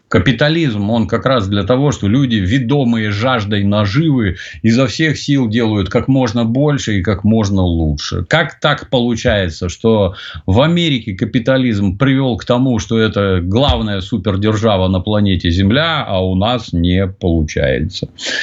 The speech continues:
Вроде одна и та же, так сказать, государственная система. Ну, наверное, за какие-то рычаги пока что неправильно у нас дергают, а надо дергать правильно. А кто совсем не соображает, тех надо национализировать,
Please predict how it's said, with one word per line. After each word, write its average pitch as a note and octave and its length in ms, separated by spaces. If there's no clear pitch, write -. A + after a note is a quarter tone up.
Вроде A2 380
одна G2+ 480
и F#2+ 80
та G2+ 160
же, D2+ 440
так D#2+ 140
сказать, E2 240
государственная F2 720
система. E2 560
Ну, G2 100
наверное, C#3+ 460
за F#2 100
какие-то G2 640
рычаги F#2+ 680
пока F2 320
что D#2+ 400
неправильно F2+ 640
у E2 100
нас D#2 260
дергают, D#2 580
а D#2+ 60
надо C3+ 280
дергать A2+ 640
правильно. D#2 560
А E2 60
кто A#2 200
совсем F3+ 340
не E3+ 80
соображает, A#2+ 680
тех C#3 200
надо G2 220
национализировать, D2+ 560